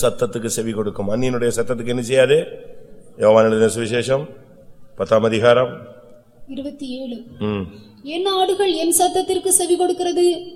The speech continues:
Speaker 2: நான் அவைகளை அறிந்திருக்கிறேன், அவைகள் எனக்கு பின் செல்லுகிறது."
Speaker 1: ம். அது வேற ஆள் சத்தம் கேட்காது. "என் ஆடுகள் என் சத்தத்துக்கு தான் செவி கொடுக்கும்." நீ அந்நிய சத்தத்துக்கு செவி கொடுக்க கூடாது. அந்நிய உபதேசங்களுக்கு செவி செ-, கொடுக்க கூடாது. அந்நிய மன்-, மற்றவங்களுக்கு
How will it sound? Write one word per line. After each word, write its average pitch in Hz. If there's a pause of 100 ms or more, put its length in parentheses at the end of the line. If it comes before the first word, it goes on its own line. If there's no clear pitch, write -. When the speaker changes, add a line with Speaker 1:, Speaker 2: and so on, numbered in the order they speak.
(140)
Speaker 2:
நான் 311
அவைகளை 349
அறிந்திருக்கிறேன், 339
அவைகள் 349
எனக்கு 302
பின் 349
செல்லுகிறது." 240
Speaker 1:
ம். 107
அது 117
வேற 127
ஆள் 135
சத்தம் 113
கேட்காது. 120 (720)
"என் 120
ஆடுகள் 135
என் 131
சத்தத்துக்கு 139
தான் 131
செவி 113
கொடுக்கும்." 98 (360)
நீ 117
அந்நிய 127
சத்தத்துக்கு 127
செவி 127
கொடுக்க 127
கூடாது. 107 (500)
அந்நிய 127
உபதேசங்களுக்கு 131
செவி 117
செ-, 131
கொடுக்க 120
கூடாது. 110 (600)
அந்நிய 139
மன்-, 120
மற்றவங்களுக்கு 139